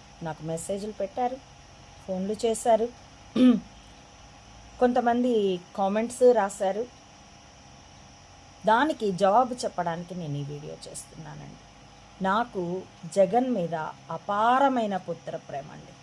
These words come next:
మరోసారి నేను రిపీట్ చేస్తున్నాను, చెంబాని ఎంతగా ఎక్స్‌పోజ్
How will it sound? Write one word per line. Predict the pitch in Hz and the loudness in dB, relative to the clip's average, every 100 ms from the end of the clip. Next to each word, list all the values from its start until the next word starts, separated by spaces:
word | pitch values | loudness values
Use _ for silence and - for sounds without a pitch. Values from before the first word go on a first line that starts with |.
| - - - - - - - | -20 -20 -20 -20 -20 -14 2
మరోసారి | 208 254 339 349 262 247 | 8 10 10 8 4 2
నేను | 233 208 | 0 -2
రిపీట్ | 185 190 180 175 165 | -4 -6 -6 -10 -10
చేస్తున్నాను, | 165 - 170 156 151 - - - - - - - - | -10 -12 -14 -12 -14 -20 -20 -20 -20 -20 -20 -14 -4
చెంబాని | 240 214 247 262 262 220 180 175 - - - - - 180 165 202 | 0 2 4 6 6 4 0 -6 -12 -20 -20 -20 -14 -8 2 4
ఎంతగా | 247 269 - 254 208 190 147 - - - - - | 4 0 0 2 4 2 0 -6 -20 -20 -14 -4
ఎక్స్‌పోజ్ | 156 - - 311 330 | -2 -2 4 8 8